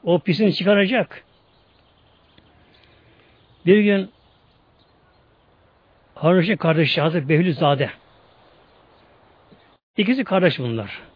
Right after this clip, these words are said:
Abisi saltanat sahibi, halife. Abbasi dönem en parlak hükümdarı kendisi.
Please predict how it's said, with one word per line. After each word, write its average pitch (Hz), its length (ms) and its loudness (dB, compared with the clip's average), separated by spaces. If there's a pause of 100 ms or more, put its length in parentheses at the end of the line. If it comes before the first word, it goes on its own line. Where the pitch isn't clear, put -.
(640)
Abisi 214 720 2 (1080)
saltanat 180 600 0
sahibi, 139 440 0 (840)
halife. 151 440 2 (1040)
Abbasi 160 500 0
dönem 185 200 2
en 214 140 2
parlak 185 360 -2
hükümdarı 160 400 2
kendisi. 143 520 -6